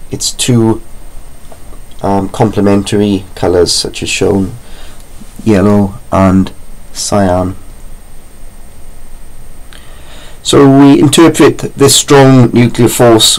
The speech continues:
which holds, in an example shown, a proton and a neutron together, even though there's no electrostatic repulsion. In this case, there must be a reason for them to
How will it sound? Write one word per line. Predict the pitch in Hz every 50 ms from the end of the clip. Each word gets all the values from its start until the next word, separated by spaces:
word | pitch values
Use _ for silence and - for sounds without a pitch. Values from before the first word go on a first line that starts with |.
| - -
which | - - - -
holds, | - - 135 127 127 123 120 110 - - - - - - - - - - - - - - - - - - - - - - - - - -
in | - - - - - - -
an | - - - -
example | - - - 120 113 113 - 110
shown, | - - 131 120 117 110
a | 101
proton | - - 135 131 127 120 - 123 127 113 104 - -
and | 117 110
a | 104
neutron | 110 113 131 143 131 - - 104 98 95 92
together, | - - - 107 107 101 101 104 107 120 135 123 - - - - - - - - - - - - - - - - - - - - -
even | - - 95 113 113
though | 110 107 107
there's | 101 107 101 92
no | 101 107 107 104
electrostatic | 98 101 104 101 - - 113 104 101 - - - 127 117 110 - 123 110 -
repulsion. | 113 113 - - 123 117 113 - - 120 110 110
In | 113 117
this | 117 120 120 -
case, | - - 127 123 123 - - -
there | - - 110 107 110 110 107 107
must | 104 104 113 110 - -
be | - 123
a | 113 107
reason | 107 113 113 107 104 - 113 110
for | 101 - - 110 104
them | 107 113 113 110 110 104 101
to | - - 117 113 110 107